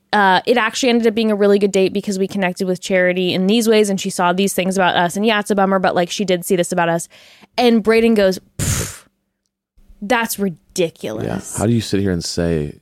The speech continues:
Speaker 1: How could you? And he, you know, he makes it sound like a pushover type
Speaker 2: Yeah.
Speaker 1: energy. Like, how could
Speaker 2: Like,
Speaker 1: you be
Speaker 2: I'm an alpha male. I don't let that happen to me. That was his
Speaker 1: Yes.
Speaker 2: energy big
Speaker 1: It's
Speaker 2: time.
Speaker 1: like, how could you be okay with that? So I'm like, when you're getting in your I T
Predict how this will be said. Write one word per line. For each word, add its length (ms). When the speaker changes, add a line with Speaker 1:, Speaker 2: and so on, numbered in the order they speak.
Speaker 1:
How 160
could 200
you? 80
And 100
he, 240
you 60
know, 100
he 140
makes 240
it 120
sound 160
like 140
a 40
pushover 760
type 240
Speaker 2:
Yeah. 140
Speaker 1:
energy. 420
Like, 160
how 280
could 120
Speaker 2:
Like, 100
Speaker 1:
you 60
be 60
Speaker 2:
I'm 100
an 80
alpha 320
male. 300
I 100
don't 160
let 400
that 220
happen 380
to 100
me. 400
That 180
was 140
his 140
Speaker 1:
Yes. 100
Speaker 2:
energy 240
big 200
Speaker 1:
It's 40
Speaker 2:
time. 80
Speaker 1:
like, 100
how 220
could 160
you 80
be 140
okay 260
with 140
that? 200
So 80
I'm 60
like, 160
when 140
you're 160
getting 320
in 100
your 100
I 160
T 140